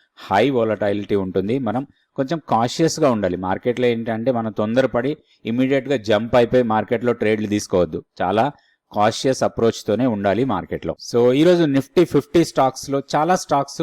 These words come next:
పాజిటివ్గానే క్లోజ్ అయ్యాయి, ఒకే ఒక్క స్టాక్ నెగిటివ్లో ఉంది. మార్నింగ్ మనకి మార్కెట్ ఓపెన్ అయిన తర్వాత ఒక టెన్ ఫిఫ్టీన్ మినిట్స్ తర్వాత అబ్జర్వ్ చేస్తే Nifty ఫిఫ్టీలో ఫిఫ్టీ స్టాక్స్ గ్రీన్లో కనిపించాయి.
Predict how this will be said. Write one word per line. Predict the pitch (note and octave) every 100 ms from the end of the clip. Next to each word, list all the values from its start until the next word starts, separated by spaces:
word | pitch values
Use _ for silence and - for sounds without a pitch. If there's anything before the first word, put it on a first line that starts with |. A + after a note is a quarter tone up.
| D3+
పాజిటివ్గానే | A2+ A2+ - C3 B2+ B2
క్లోజ్ | A2 G#2+
అయ్యాయి, | A2 A#2+
ఒకే | - F3+
ఒక్క | F3+ -
స్టాక్ | E3 - A#2+ B2
నెగిటివ్లో | B2+ A2+ A2 A#2+ A#2
ఉంది. | G2
మార్నింగ్ | G2 G2+ G#2+ C#3 C3 - _ _ _ _ -
మనకి | A2+ A2+
మార్కెట్ | A2 A2 C3
ఓపెన్ | B2+ B2 C3+
అయిన | C3 B2+
తర్వాత | B2 A2+ A2+
ఒక | A2+ A2
టెన్ | G2+ _ A2 G#2+
ఫిఫ్టీన్ | A2 - A2+ A2
మినిట్స్ | G#2+ A2
తర్వాత | A2 G#2+ G#2
అబ్జర్వ్ | F#2+ G#2+ G#2+
చేస్తే | G2+ - B2+ D#3 _ _ _
Nifty | A2 A#2+ - - D#3+
ఫిఫ్టీలో | D3+ B2+ - C#3+
ఫిఫ్టీ | C#3 - D3+ - A3 G#3+
స్టాక్స్ | - C#3 D3 - D#3+
గ్రీన్లో | G#2 A2 C3+ C#3
కనిపించాయి. | A#2 G2+ G2 - -